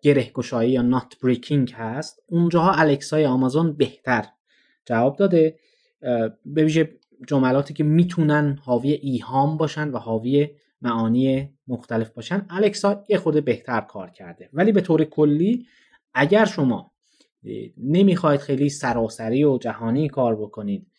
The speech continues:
یه منطقهٔ مشخصی مد نظرتون هست،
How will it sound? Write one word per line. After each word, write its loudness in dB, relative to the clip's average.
یه 2
منطقهٔ 2
مشخصی -6
مد -8
نظرتون -2
هست، -4